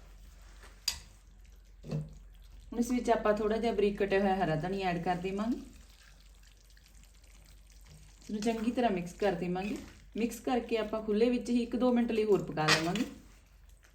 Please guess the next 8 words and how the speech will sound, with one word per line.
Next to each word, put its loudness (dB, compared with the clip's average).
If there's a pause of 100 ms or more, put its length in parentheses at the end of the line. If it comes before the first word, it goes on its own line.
(2750)
ਗੋਭੀ 4
ਮਟਰ 4
ਮਸਾਲਾ 6
ਆਪਣਾ 2
ਬਣ 2
ਕੇ 0
ਤਿਆਰ 4
ਹੈ। 2